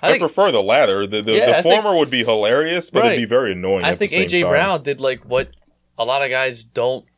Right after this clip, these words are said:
Speaker 1: own up to doing. And, like, you know, you got guys like Debo and shit like that who, like, just go on their Instagram and call shit out and just complain about stuff all the time, where he was like, "All right, well, let me know when you wanna talk. I'll talk and say what I wanna say." And I think that that was awesome. I think it's, I, I, I don't know. I've,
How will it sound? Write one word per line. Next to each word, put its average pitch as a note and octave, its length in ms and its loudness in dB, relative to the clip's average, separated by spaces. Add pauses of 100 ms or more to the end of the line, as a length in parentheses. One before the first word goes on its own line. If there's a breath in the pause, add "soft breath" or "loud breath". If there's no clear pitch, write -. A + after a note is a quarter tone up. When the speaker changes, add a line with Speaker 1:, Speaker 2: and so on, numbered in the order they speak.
(160)
Speaker 1:
own A#2+ 220 -4
up A#2 180 -4
to - 120 -16
doing. A#2 360 -8
And, - 120 -18
like, G#2 260 -8
you C3 140 -14
know, A2 80 -4
you G#2+ 160 -8
got A2 160 -6
guys A#2 180 -2
like G#2+ 160 -10
Debo A#2+ 400 -4
and G#2+ 100 -10
shit - 140 -8
like G#2+ 160 -6
that A2+ 240 -4
who, A#2+ 160 -14
like, G2 320 -10
just - 280 -12 (560 soft breath)
go A#2 140 -4
on A#2 120 -2
their A#2+ 100 -4
Instagram B2 580 -6
and G#2 120 -14
call A#2 240 -4
shit A#2 240 -6
out A2+ 200 -4
and G#2+ 120 -14
just - 360 -14
complain C3 420 -8
about A2 260 -6
stuff A2 240 -8
all G#2 80 -8
the G2 60 -8
time, A2 300 -12
where A2 100 -10
he C#3 100 -10
was C3 80 -10
like, B2 120 -8
"All E3+ 120 -4
right, F#3 80 -4
well, C#3+ 260 -4 (840)
let B2+ 160 -4
me D3 100 -8
know D3 140 -4
when C#3 180 -6
you D3+ 80 -8
wanna D#3 160 -6
talk. C#3 400 -4
I'll C#3 140 -6
talk C3 380 -4
and A#2+ 280 -10
say - 160 -6
what C3 100 -2
I C3 40 -2
wanna C#3+ 180 -8
say." C#3 240 -6
And C#3+ 100 -10
I - 20 -8
think E3+ 180 -6
that D#3+ 100 -8
that F3 100 -4
was D#3 140 -4
awesome. E3 340 -2
I G#2 60 -18
think C#3+ 120 -12
it's, C3 120 -12 (120)
I, B2 460 -8
I, A#2+ 60 -4
I B2 40 -4
don't D3+ 120 -4
know. D3+ 120 -2
I've, G#2 220 -8